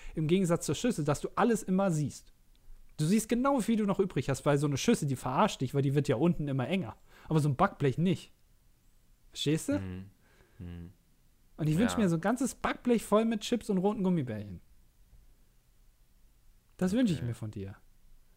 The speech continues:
Speaker 2: Von mir auch noch.
Speaker 1: Ja,
Speaker 2: Jetzt muss ich,
Speaker 1: irgendwas
Speaker 2: jetzt muss ich ganz viele Tüten Gummibärchen kaufen und da die roten rauspulen, weißt du?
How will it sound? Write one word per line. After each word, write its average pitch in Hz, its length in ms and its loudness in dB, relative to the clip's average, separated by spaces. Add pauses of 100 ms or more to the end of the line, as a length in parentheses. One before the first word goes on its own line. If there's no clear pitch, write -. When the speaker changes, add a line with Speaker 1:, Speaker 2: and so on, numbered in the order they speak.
(480)
Speaker 2:
Von 131 240 -4
mir 139 360 -2
auch 87 120 -12
noch. 92 140 -16 (500)
Speaker 1:
Ja, 196 260 4
Speaker 2:
Jetzt 190 160 -4
muss 190 100 0
ich, 202 80 0
Speaker 1:
irgendwas 214 340 2
Speaker 2:
jetzt 101 140 -8
muss 143 100 -2
ich 143 80 -2
ganz 156 180 -2
viele 165 160 -2
Tüten 170 260 -8
Gummibärchen 127 540 -4
kaufen 127 300 -4
und 127 80 -4
da 123 100 -4
die 123 80 -4
roten 120 320 -8
rauspulen, 113 720 -6
weißt 87 240 -14
du? - 20 -10